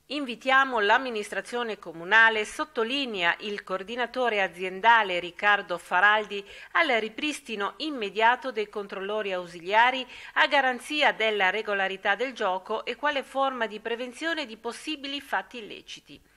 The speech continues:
L'aver assunto solo due controllori per tre anni non è sufficiente a garantire un adeguato controllo nella sala dei tavoli da gioco e nella sala slot machine.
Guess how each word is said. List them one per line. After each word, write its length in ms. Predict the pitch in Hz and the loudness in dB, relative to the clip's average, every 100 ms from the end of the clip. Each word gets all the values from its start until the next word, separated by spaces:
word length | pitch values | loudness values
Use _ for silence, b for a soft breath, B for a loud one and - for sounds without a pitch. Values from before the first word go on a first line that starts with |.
| B B B B | B B B B
L'aver 320 | 302 294 262 | 2 6 6
assunto 480 | 233 - 277 269 233 | 4 2 -10 -6 -6
solo 260 | - 208 | -4 -4
due 300 | 196 240 294 | -4 -4 -4
controllori 680 | 269 208 208 196 208 240 226 | -4 -10 -10 -6 -2 -2 -4
per 180 | 208 190 | -8 -12
tre 180 | - 214 | -4 4
anni 320 | 208 233 226 | 4 4 -4
non 220 | 220 226 | -4 -4
è 80 | 302 | -4
sufficiente 720 | - 285 302 285 247 160 165 185 | -8 -12 -12 -10 -8 -8 -8 -8
a 60 | |
garantire 500 | 185 185 190 233 220 | -4 -6 -6 -8 -6
un 140 | 214 202 | -6 -6
adeguato 560 | 196 208 214 220 226 | -6 -4 -2 -2 -4
controllo 680 | 233 233 220 175 160 185 190 B B - | -10 -10 -6 -4 -2 -2 -4 B B -6
nella 280 | 254 254 247 | 2 4 4
sala 360 | 262 262 254 | 4 4 4
dei 140 | 247 247 | 2 0
tavoli 360 | 247 240 254 | 0 0 -2
da 160 | 247 247 | -2 -2
gioco 540 | 214 135 - 190 180 B B - | -4 -6 -8 -10 -10 B B -8
e 100 | 277 | -2
nella 240 | 262 269 | 2 2
sala 340 | - 220 220 | 2 2 2
slot 400 | 247 226 196 - 214 | 0 0 -2 -2 -6
machine. 680 | 220 220 - - - - | -6 -6 -12 -16 -18 -18